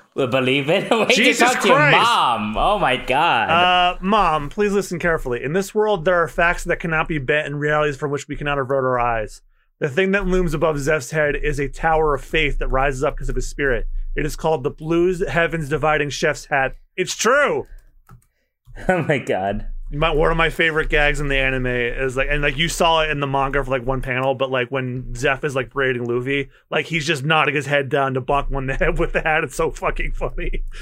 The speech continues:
Speaker 2: <laughs> All right, well, I guess we won't be seeing too much laughs, uh, yet 'cause the fights continue into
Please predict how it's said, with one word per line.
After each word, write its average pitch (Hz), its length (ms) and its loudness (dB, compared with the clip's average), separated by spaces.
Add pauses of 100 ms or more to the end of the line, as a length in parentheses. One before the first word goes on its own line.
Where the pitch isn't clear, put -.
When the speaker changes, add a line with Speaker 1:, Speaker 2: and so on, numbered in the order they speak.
Speaker 2:
<laughs> - 260 -10
All 285 120 -2 (1120)
right, 147 340 2
well, 170 400 2 (340)
I 190 120 2
guess 233 240 2
we 247 40 2
won't 226 180 2
be 214 100 0
seeing 202 180 2
too 208 160 0
much 190 240 0
laughs, 175 480 2
uh, 160 320 2
yet 151 180 2
'cause 139 180 -4
the 143 100 -2
fights 156 300 0
continue 135 600 -2
into 143 800 -2